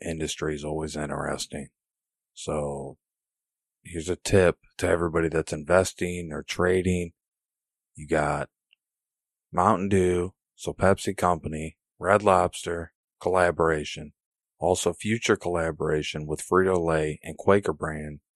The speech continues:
products as well. So it's something to look into there. Definitely something to look in, into there. And the Cheddar Bay biscuits at Red Lobster, I actually had those before.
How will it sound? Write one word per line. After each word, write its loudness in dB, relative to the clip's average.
products 0
as -6
well. 0
So -8
it's -10
something 2
to -2
look 0
into -4
there. -2
Definitely 4
something -2
to -4
look -2
in, -6
into -8
there. 0
And -6
the -6
Cheddar 8
Bay 4
biscuits -4
at 0
Red 6
Lobster, 2
I 2
actually -2
had 0
those -4
before. -12